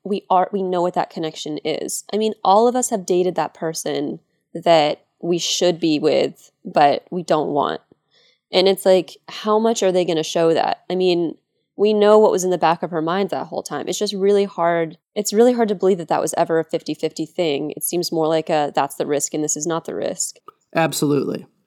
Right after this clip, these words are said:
Speaker 1: So there's no reason to show it necessarily.
Speaker 2: I mean, unless you want to, uh, build up Sheridan and make Julia look not so good, which they, uh, they did.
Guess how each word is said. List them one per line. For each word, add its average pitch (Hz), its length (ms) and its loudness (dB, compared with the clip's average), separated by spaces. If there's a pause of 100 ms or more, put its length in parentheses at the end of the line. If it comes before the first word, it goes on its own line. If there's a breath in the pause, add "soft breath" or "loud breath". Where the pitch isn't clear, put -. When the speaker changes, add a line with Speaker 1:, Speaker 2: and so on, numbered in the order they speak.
Speaker 1:
So 156 520 -2
there's 180 140 -6
no 180 240 -2
reason 165 460 -4
to 151 120 -12
show 208 260 0
it - 100 -6
necessarily. - 760 -8
Speaker 2:
I 135 100 2
mean, 165 180 4
unless 170 400 0
you 156 100 4
want 139 400 0
to, 131 300 0
uh, 117 360 0 (240)
build 151 300 2
up 139 340 2 (220)
Sheridan 131 560 2
and 113 160 0
make - 460 -4 (280)
Julia 127 340 0
look 120 240 -2
not 113 180 -2
so 117 160 -2
good, 160 320 2
which 160 340 -2
they, 156 580 0
uh, 156 340 -2
they 156 140 -2
did. - 280 -6